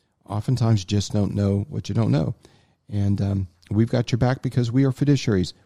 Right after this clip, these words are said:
We put your interests first. Who do we work for? You. Just like our tagline says, "Working for clients, not companies." So an important thing to remember is that there are certain advisors, advisor practice, and salespeople are licensed to incorporate all, all four levels of these initial fees into the mix.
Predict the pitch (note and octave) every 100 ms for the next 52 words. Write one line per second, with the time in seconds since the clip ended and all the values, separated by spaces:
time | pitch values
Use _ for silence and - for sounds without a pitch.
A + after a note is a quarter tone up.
0 | - A2+ B2+ - A2+ A2 A2+ - G#2+ -
1 | - _ _ _ - G#2 B2 A#2+ A#2+ A#2+
2 | - B2 - - G2 G#2 - - - A2+
3 | A2+ A2+ A2 A2 G#2 _ _ - A2+ A2
4 | A2+ A2 A2 - A2 G2+ G#2+ G2+ A2 A2
5 | - G2+ F#2 G#2 F#2 G2+ F2+ F#2 - A#2
6 | - D3 - C3 A2+ A2 G#2 G2+ - _
7 | _ _ A2+ A2 G2 G2+ - A#2+ - G2
8 | F2+ - - - D3 B2 G#2 G2+ G#2+ G2+
9 | G2+ G#2 G#2 G2 G2+ - G2 G2 G2 A2+
10 | A#2 C3 A#2 A2 G#2+ G2 G2 - A2 -
11 | F#2+ G2+ G2+ G2+ - C3 D3+ - C#3+ E3
12 | F3 F3+ E3 C#3+ C3 D3 D#3+ C#3 C3 B2
13 | A#2 - A#2+ A#2+ - A#2+ G#2+ A2+ - G2+
14 | F#2 - -